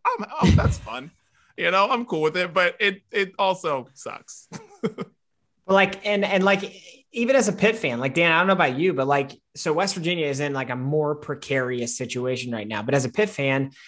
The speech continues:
Speaker 2: the A C C is at the bottom of how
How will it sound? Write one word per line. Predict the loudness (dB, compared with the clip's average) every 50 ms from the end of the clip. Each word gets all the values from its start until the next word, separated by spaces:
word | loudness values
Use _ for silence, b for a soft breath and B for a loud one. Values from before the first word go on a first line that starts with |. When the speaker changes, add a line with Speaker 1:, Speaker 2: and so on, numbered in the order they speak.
| B B B B 4
Speaker 2:
the | 4 6 8
A | 8 6 4
C | 4 2 2
C | 2 0 0 0 2 2 2 2
is | 2 2 2 2
at | 2 2 2 0
the | -2
bottom | -2 0 2 4 4 4 4 2 0 -2 -2 -2
of | -2 -4 -4 -6 -12 _ -6
how | -4 -4 -4 -4 -6